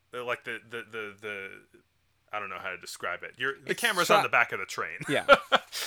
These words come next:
Speaker 2: You see the station falling away into the background.
Speaker 1: Yeah. Um, and that was Promeo, and,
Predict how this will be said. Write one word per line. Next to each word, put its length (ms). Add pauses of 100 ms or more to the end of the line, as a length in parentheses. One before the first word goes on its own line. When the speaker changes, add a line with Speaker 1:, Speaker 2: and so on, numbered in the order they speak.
(200)
Speaker 2:
You 120
see 140
the 100
station 420
falling 380
away 440
into 160
the 120
background. 520 (220)
Speaker 1:
Yeah. 380 (320)
Um, 520 (680)
and 240
that 160
was 100
Promeo, 560 (220)
and, 500